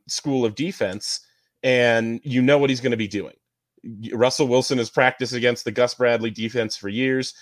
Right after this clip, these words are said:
Uh, he knows how to win against the Gus Bradley defense. What do you see in, in that matchup? 'Cause that, you know, that, uh, cover three especially, you're gonna have numbers outside the routes, or, uh, or, uh, routes outside the numbers.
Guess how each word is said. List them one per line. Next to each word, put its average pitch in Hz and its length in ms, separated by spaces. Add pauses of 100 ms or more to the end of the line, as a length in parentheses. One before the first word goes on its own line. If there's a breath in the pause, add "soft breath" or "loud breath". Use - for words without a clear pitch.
(300 loud breath)
Uh, 101 420
he 104 180
knows 117 840 (680)
how 123 160
to 110 80
win 131 280
against 131 400
the 127 80
Gus 120 240
Bradley 117 360
defense. 113 640 (260 soft breath)
What 147 120
do 170 60
you 180 60
see 165 240
in, 143 120
in 131 140
that 117 200
matchup? 107 480
'Cause 104 160
that, 113 300
you 120 140
know, 98 120
that, 101 160 (120)
uh, 135 60
cover 160 280
three 143 240
especially, 113 760 (340)
you're 113 140
gonna 123 200
have 110 600 (440)
numbers 117 520
outside 110 460
the 90 100
routes, - 640
or, 131 140
uh, 131 220
or, 120 380
uh, 123 100
routes 135 320
outside 117 320
the 95 60
numbers. 98 420